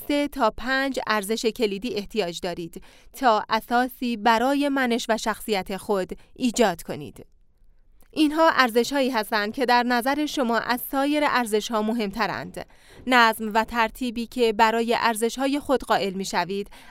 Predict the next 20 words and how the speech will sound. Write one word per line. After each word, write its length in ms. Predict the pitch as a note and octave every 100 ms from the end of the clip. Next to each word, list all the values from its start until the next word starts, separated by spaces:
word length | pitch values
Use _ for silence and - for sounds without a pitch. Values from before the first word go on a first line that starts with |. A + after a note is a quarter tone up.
| -
از 160 | B3 -
اهمیت 640 | A#3 B3+ B3 C4 C4+ C#4
خاصی 400 | B3+ C4+ A#3+ -
برخوردارند. 920 | F3+ D#3 E3+ F3+ E3+ E3 G#2 - F#3 - - - _ _ _ - -
ردیف‌بندی 720 | A#3 G#3 G3+ - G3+ G3+ B3+
ارزش‌ها 680 | - B3 A#3 A#3 A#3+ A3+ G#3+ - -
شخصیت 760 | - C4+ - - A#3+ C4 D4+
شما 320 | C#4 A#3+ G3 G3
را 100 | F#3+
مشخص 520 | F#3+ G#3 F#3 F#3 -
می‌کند 540 | F#3 G3 F3+ E3+ F3 - - -
و 140 | A3
نوع 340 | G#3+ A#3 A#3 G#3
و 100 | A3+
کیفیت 760 | - B3 G#3+ - A3+ C#4 D4
زندگی 540 | D4 C#4 B3+ A3 G#3 G3
شما 340 | - F#3+ F3+
را 220 | F#3 F3+ - - -
معین 460 | A#3+ A3+ A3 A3
می‌سازد. 640 | F#3+ E3 E3 D3+ - - -